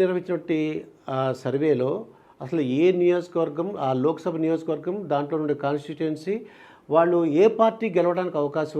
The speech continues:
ఉంది, ఎక్కడ కీన్ కంటెస్ట్ ఉంది, పోటాపోటీ ఎక్కడ ఉంది, గట్టి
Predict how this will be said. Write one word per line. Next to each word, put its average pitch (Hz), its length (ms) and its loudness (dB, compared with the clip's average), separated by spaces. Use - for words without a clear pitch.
ఉంది, 165 180 -2
ఎక్కడ 165 220 2
కీన్ 226 280 0
కంటెస్ట్ 175 440 -2
ఉంది, 180 200 0
పోటాపోటీ 196 640 4
ఎక్కడ 170 140 -2
ఉంది, 151 180 0
గట్టి 233 240 4